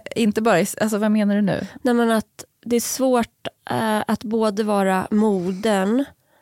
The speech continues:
Speaker 2: eh, som, eh, tar hand om barnen och sen också bara, fuck me.
Speaker 1: <laughs>
Speaker 2: Alltså att det kan
Speaker 1: Jag
Speaker 2: bli
Speaker 1: tror
Speaker 2: svårt.
Speaker 1: typ att det behöver inte vara så svårt, eller?
Speaker 2: Nej, men du menar att man ska vara
Speaker 1: Nej,
Speaker 2: bästa
Speaker 1: jag menar
Speaker 2: vännen.
Speaker 1: att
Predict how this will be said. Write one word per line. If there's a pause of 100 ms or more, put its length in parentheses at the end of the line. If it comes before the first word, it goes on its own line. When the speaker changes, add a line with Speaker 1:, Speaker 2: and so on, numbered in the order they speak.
(380)
Speaker 2:
eh,
som,
eh,
tar
hand
om
barnen
och
sen
också
bara, (220)
fuck
me. (220)
Speaker 1:
<laughs>
Speaker 2:
Alltså
att
det
kan
Speaker 1:
Jag
Speaker 2:
bli
Speaker 1:
tror
Speaker 2:
svårt.
Speaker 1:
typ
att
det
behöver
inte
vara
så
svårt,
eller? (220)
Speaker 2:
Nej,
men
du
menar
att
man
ska
vara
Speaker 1:
Nej,
Speaker 2:
bästa
Speaker 1:
jag
menar
Speaker 2:
vännen.
Speaker 1:
att